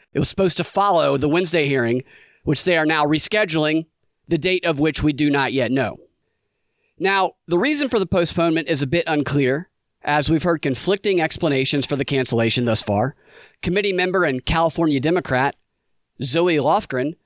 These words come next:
blamed the postponement on tech problems, saying that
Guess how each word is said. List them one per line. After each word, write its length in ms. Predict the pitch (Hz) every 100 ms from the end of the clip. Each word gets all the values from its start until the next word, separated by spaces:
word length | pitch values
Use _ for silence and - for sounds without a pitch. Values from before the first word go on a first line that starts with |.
| _
blamed 420 | 120 143 185 220
the 60 | 185
postponement 600 | 170 160 - 160 165 180
on 300 | 156 151 143 -
tech 220 | 233 -
problems, 560 | - 123 101 - - - - -
saying 340 | - 175 180 165
that 260 | 147 135